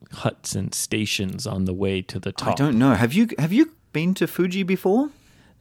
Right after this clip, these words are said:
Speaker 1: No, I don't really have any desire to climb Mount Fuji.
Speaker 2: Yeah.
Speaker 1: It's a beautiful mountain to look at.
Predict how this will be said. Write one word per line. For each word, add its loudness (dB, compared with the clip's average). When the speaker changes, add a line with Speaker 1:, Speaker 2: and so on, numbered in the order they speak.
Speaker 1:
No, 4
I 0
don't 2
really 6
have 2
any 8
desire 4
to 0
climb 2
Mount 2
Fuji. 2
Speaker 2:
Yeah. 4
Speaker 1:
It's 0
a 4
beautiful 6
mountain 6
to 4
look 4
at. -2